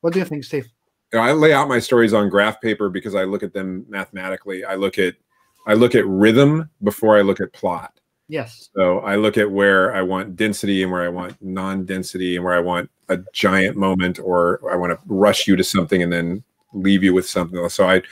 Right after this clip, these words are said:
Speaker 2: I'm always doing grids of what that's gonna feel like before I know what it is.
Speaker 1: Mm-hmm. But you interpret it to as, uh, is consciously, you talk about the math, but consciously for you is also music, or is unconscious?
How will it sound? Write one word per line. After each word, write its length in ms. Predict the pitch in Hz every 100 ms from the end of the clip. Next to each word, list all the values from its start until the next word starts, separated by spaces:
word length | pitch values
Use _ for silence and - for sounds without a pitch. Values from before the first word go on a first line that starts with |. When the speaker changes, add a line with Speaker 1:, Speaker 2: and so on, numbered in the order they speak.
| - - -
Speaker 2:
I'm 100 | 113
always 240 | 131 117 95
doing 220 | 107 92
grids 580 | 87 98 104 92 85 -
of 220 | 98 -
what 220 | 98 -
that's 240 | 95 87 -
gonna 180 | 92 - -
feel 220 | 113 127
like 240 | 131 123 101
before 260 | - 95
I 60 | 90
know 160 | 92
what 160 | 90 87
it 80 | 85
is. 480 | 87 87 - - _ _ _ _ _ _ 139
Speaker 1:
Mm-hmm. 280 | 120 147 180 _ _ _ _ _ _ _ _ -
But 300 | 170 175 185
you 100 | 180
interpret 480 | 190 190 185 190 180
it 140 | 180
to 160 | 185 175
as, 240 | 156 -
uh, 260 | 170 160 165 - _ _ _ _ _ _ _ _ -
is 260 | - - _ _ _ _ _
consciously, 580 | - 196 202 202 196 202
you 120 | 175 170
talk 200 | 180 175
about 200 | 160 151
the 60 |
math, 320 | 156 151 135
but 180 | 147 -
consciously 400 | 185 180 190 180
for 160 | 170 170
you 140 | 165
is 120 | 160 170
also 260 | 160 -
music, 520 | 151 180 214 285 285 _ _ _ _
or 120 | 156 160
is 140 | 160
unconscious? 720 | 160 160 147 135 131 - -